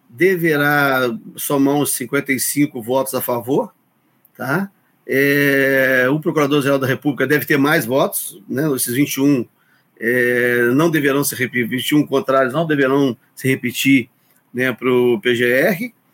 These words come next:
né? É, a gente vai ter aqueles vinte e um lá fazendo o papelzinho deles, né? Vinte ou vinte e um, tá? E agora vai, será aprovado com ampla, né, com maioria expressiva, muito além dos quarenta e um votos,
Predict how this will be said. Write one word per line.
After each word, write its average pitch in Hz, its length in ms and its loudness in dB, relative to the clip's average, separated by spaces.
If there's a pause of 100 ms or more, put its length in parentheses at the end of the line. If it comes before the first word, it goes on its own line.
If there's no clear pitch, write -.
(160)
né? 131 300 -2 (340)
É, 151 580 2
a - 40 0
gente 285 120 0
vai 508 140 2
ter 277 140 4
aqueles 220 220 2
vinte 165 240 0
e 165 40 4
um 156 140 4
lá 151 240 2
fazendo 123 760 0
o 117 60 -6
papelzinho 123 600 0
deles, 170 560 0 (340)
né? 151 260 -2
Vinte 180 280 0
ou 269 60 0
vinte 269 160 -2
e 302 60 2
um, 143 200 0 (560)
tá? 127 340 -2 (380)
E 139 840 4
agora 165 220 2
vai, 220 180 2
será - 220 2
aprovado 208 420 0
com 220 100 -4
ampla, 180 400 0
né, 147 160 -2
com 156 140 -4 (680)
maioria 139 360 2
expressiva, 151 720 -2 (240)
muito 220 180 2
além 160 220 2
dos 196 140 -6
quarenta 202 300 0
e - 20 0
um 220 100 0
votos, 156 540 -2